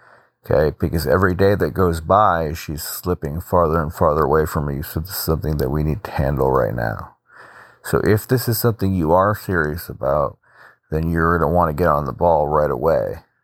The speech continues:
Okay? Um, and so doing that, and then you know, they'll call you and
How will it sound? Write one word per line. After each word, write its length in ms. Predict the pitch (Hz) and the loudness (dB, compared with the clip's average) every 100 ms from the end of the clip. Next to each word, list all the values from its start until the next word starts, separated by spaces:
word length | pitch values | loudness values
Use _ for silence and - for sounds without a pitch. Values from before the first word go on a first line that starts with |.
| _ _ _ _ _ - | _ _ _ _ _ -4
Okay? 360 | 78 65 73 87 _ _ _ _ _ - - _ _ _ | 0 0 0 -6 _ _ _ _ _ -20 -20 _ _ _
Um, 680 | - 67 69 50 50 50 85 _ _ _ _ _ _ - _ - - | -2 0 2 0 -2 -6 -14 _ _ _ _ _ _ -20 _ -20 -4
and 500 | 92 78 67 57 50 - _ _ _ _ _ _ - - - - _ | 0 2 0 -2 -8 -16 _ _ _ _ _ _ -20 -20 -20 -20 _
so 640 | - 107 87 76 78 69 - _ _ _ - | -2 2 4 4 2 -2 -10 _ _ _ -8
doing 320 | 90 101 92 98 | -2 0 2 2
that, 380 | 107 113 90 - | 4 2 0 -4
and 240 | 82 87 | -4 -2
then 460 | 90 87 82 90 90 - - - - - - - - _ _ _ _ _ _ 95 | 0 0 0 -4 -8 -12 -20 -16 -14 -10 -10 -12 -20 _ _ _ _ _ _ -6
you 120 | 82 | -2
know, 220 | 78 71 | 0 0
they'll 160 | 69 71 | 0 0
call 360 | - 92 92 | 2 4 4
you 380 | 90 90 80 92 _ _ _ _ _ _ _ _ _ _ _ - | 0 -2 -4 -8 _ _ _ _ _ _ _ _ _ _ _ -2
and 640 | 87 80 71 65 65 | 0 2 0 -2 -4